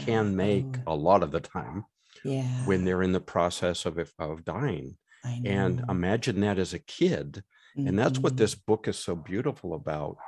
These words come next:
Speaker 1: is to help
Speaker 2: Mm-hmm.
Speaker 1: people, help kids in particular, understand.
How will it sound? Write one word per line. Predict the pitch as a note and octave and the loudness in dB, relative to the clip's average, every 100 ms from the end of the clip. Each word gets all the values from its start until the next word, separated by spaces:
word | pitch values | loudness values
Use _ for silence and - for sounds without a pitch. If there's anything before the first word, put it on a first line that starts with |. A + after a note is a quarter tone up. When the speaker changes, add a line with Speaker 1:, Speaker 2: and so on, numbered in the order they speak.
| - | -12
Speaker 1:
is | F2+ F2 C3+ | -4 -4 -4
to | C3 | -4
help | F2 G2 B2+ | 0 0 -2
Speaker 2:
Mm-hmm. | - | -4
Speaker 1:
people, | F#2+ - F2 D#2 - - _ _ _ - - _ _ _ _ _ - | -4 0 -2 -2 -8 -20 _ _ _ -20 -20 _ _ _ _ _ -6
help | G#2 - - | -4 -4 -8
kids | - A#2 F#2+ | 2 2 4
in | F2+ D#2+ | 0 -2
particular, | - - B2+ - G#2+ E2 E2 E2+ _ _ _ _ _ _ _ _ _ _ _ _ _ _ _ _ - | -6 -8 -8 -6 -4 -2 -4 -6 _ _ _ _ _ _ _ _ _ _ _ _ _ _ _ _ 0
understand. | A2 G2 - - G#2+ | 0 2 -4 -4 -4